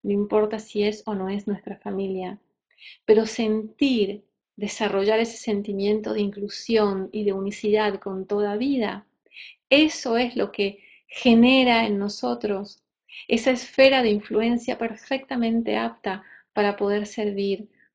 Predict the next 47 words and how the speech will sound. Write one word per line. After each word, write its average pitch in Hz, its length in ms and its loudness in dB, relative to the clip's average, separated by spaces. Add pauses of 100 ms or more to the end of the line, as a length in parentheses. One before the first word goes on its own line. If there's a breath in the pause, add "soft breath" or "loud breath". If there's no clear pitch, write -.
(100)
para 196 280 -2
poder 208 280 -2
ser 233 180 -8
un 220 120 0
instrumento 208 840 0
y 214 120 -8
que 214 100 -2
nuestra 208 320 -6
corriente 269 560 -4
de 233 100 -2
vida 233 360 0
sea 277 360 -4
útil 214 460 -2 (420)
en 269 160 0
manos 302 300 0
de 269 60 -2
la 233 100 -2
jerarquía 233 500 -4
espiritual 226 640 0 (320 loud breath)
y 233 120 -4
sea 277 400 0
útil 240 580 -2 (200)
en 220 180 -2
manos 214 380 2
de 208 100 -4
nuestra 202 360 -6
propia 202 460 0
presencia 190 640 -6
yo 185 180 -12
soy, 185 400 -6 (140)
que 233 100 2
al 240 120 2
final 277 540 2 (300)
es 285 160 4
la 277 120 2
que 240 100 2
tiene 247 280 2
que 240 80 -2
hacer 226 220 0
el 226 160 2
trabajo 214 460 0
y 208 100 0
es 208 80 -6
la 214 100 -2
que 208 120 -6
tiene 214 300 0
que 214 240 2